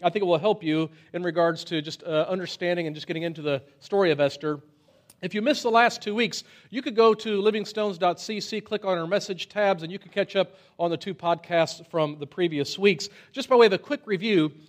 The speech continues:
the very first week we talked about the first two chapters of Esther, and in the end, based on the story, talked about the providence of God,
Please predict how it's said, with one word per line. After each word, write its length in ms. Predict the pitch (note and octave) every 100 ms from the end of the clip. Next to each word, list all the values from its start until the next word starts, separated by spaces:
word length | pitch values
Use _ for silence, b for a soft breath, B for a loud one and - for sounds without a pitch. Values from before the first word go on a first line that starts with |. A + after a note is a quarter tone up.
| -
the 80 | G#3
very 160 | D#4+
first 360 | - C#4 C4+ -
week 140 | A3+
we 60 | G#3+
talked 160 | A#3+
about 120 | A3 G3+
the 80 |
first 400 | - C4 C#4 -
two 160 | - B3
chapters 500 | - B3 A3+ G#3 E3+
of 100 | F3
Esther, 520 | A3 A3 - D#3+ D#3 b b b
and 120 | G#3
in 200 | - D#4
the 200 | D4+ C4+
end, 220 | B3+ G3
based 340 | D#3 C#4+ D4+ -
on 100 | A3+
the 60 |
story, 500 | F#3 - F#3 F#3 G3
talked 320 | G3 - C#4 B3+
about 220 | A3+ G#3+
the 60 |
providence 600 | - - A3 G3+ F#3+ F3
of 120 | E3+ C#3
God, 240 | B2 F2+